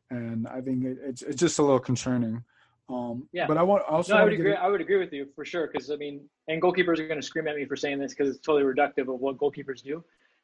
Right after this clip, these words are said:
Speaker 2: But like you said, you really want, like, a good goalkeeper is one that doesn't make mistakes, doesn't cost you goals.
Speaker 1: It costs
Speaker 2: A great
Speaker 1: the, yeah.
Speaker 2: goalkeeper,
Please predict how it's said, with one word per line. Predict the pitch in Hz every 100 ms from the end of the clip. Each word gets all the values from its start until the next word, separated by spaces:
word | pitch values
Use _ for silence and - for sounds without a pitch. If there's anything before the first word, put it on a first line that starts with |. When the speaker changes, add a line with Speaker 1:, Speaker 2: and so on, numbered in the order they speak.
| _
Speaker 2:
But | 160 160
like | 151 131
you | 196
said, | 151 127 -
you | 156
really | 196 240
want, | 208 196 180 _
like, | 160 - -
a |
good | 139 233 226
goalkeeper | 220 - 202 175
is | 156
one | 160 156
that | 147
doesn't | 151 143
make | 135
mistakes, | 123 - - - -
doesn't | - 156 147
cost | 139 131 -
you | 127
goals. | - -
Speaker 1:
It | 123
costs | - 165 151
Speaker 2:
A |
great | 185 165
Speaker 1:
the, | 180
yeah. |
Speaker 2:
goalkeeper, | - 170 170 165 160